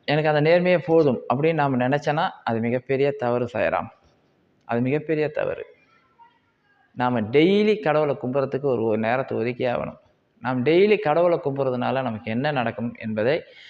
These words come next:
நான் சின்ன ஒரு கதை மூலம் நான் உங்களுக்கு சொல்ல விரும்பப்படுறேன். இதே மாதிரி ஒரு, ஒரு இளைஞன் அவன் என்ன பண்ணுவான், "நான் நேர்மையா இருக்கிறேன், நான் ஏன் சாமியை கும்பிடணும்னு?" அவங்க அப்பா அம்மா கிட்ட கேட்பான். அவங்க அப்பா அம்மாவுக்கு பதில் சொல்ல தெரியாது. "எனக்கு தெரியாதுடா,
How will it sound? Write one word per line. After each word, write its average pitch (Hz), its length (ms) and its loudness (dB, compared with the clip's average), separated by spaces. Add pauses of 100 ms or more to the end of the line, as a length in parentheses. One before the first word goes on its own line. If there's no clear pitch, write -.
(160)
நான் 135 160 -6
சின்ன 165 220 -2
ஒரு 139 140 0
கதை 131 280 -2
மூலம் 151 200 0
நான் 139 100 0
உங்களுக்கு 107 300 -4
சொல்ல 113 200 -4
விரும்பப்படுறேன். 107 680 -6 (840)
இதே 196 240 4
மாதிரி 190 320 6
ஒரு, 127 580 4
ஒரு 139 200 2
இளைஞன் 156 400 2 (520)
அவன் 156 180 2
என்ன 165 160 2
பண்ணுவான், 147 560 0 (1300)
"நான் 160 280 2
நேர்மையா 185 420 4
இருக்கிறேன், 120 320 0 (560)
நான் 156 200 2
ஏன் 165 240 2
சாமியை 151 320 2
கும்பிடணும்னு?" 120 300 0
அவங்க 135 200 0
அப்பா 110 180 0
அம்மா 135 140 -2
கிட்ட 104 200 -2
கேட்பான். 95 300 -6 (560)
அவங்க 160 220 -2
அப்பா 170 160 2
அம்மாவுக்கு 165 320 2
பதில் 147 240 2
சொல்ல 131 220 0
தெரியாது. 101 420 0
"எனக்கு 147 280 0
தெரியாதுடா, 139 680 4